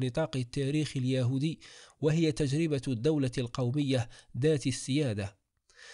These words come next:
في هذا الإطار توجه الحركة الصهيونية جل جهودها لتعميق الهوة بين اليهود والأغيار،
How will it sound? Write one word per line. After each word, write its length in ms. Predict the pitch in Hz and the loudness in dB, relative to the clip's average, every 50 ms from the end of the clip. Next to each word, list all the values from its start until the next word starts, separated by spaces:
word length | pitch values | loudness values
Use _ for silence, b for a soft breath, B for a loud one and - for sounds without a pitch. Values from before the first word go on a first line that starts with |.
| B B | B B
في 180 | - - 208 185 | -2 0 2 4
هذا 260 | 196 233 240 170 143 | 4 2 2 2 0
الإطار 580 | 117 - - 113 117 156 160 143 120 - b b b b b b b - | 0 0 -2 -4 -2 0 0 0 0 -2 b b b b b b b -4
توجه 520 | - 185 220 233 220 - 208 196 156 165 | 0 4 4 4 4 4 2 2 2 2
الحركة 600 | 160 131 - - 127 123 151 156 - 165 151 160 | 0 -2 -2 0 0 0 0 0 0 -2 -4 -4
الصهيونية 800 | 143 - - - 123 113 120 127 120 123 151 156 147 147 120 117 b b b b b b | -4 -4 -4 -2 0 0 0 0 0 0 0 0 2 0 0 -2 b b b b b b
جل 280 | 135 160 190 202 196 190 | -2 0 2 4 4 4
جهودها 640 | 156 180 196 160 202 220 202 196 196 180 185 196 180 | 2 2 0 0 0 -2 0 0 2 2 2 2 2
لتعميق 640 | 165 160 151 - 160 123 120 147 175 180 - - 160 | 2 0 0 0 -2 0 0 -2 -2 -4 -2 -2 -2
الهوة 400 | 139 127 127 175 175 165 156 143 - | 0 0 0 0 2 2 0 2 2
بين 300 | 147 139 165 175 165 165 | 0 2 2 2 0 0
اليهود 480 | 147 139 131 135 131 143 160 160 147 | 2 2 2 2 2 0 0 0 2
والأغيار، 760 | 139 131 123 117 120 - 123 120 117 123 139 139 135 127 120 | 2 2 2 0 0 -2 -2 0 0 2 2 0 0 -2 -4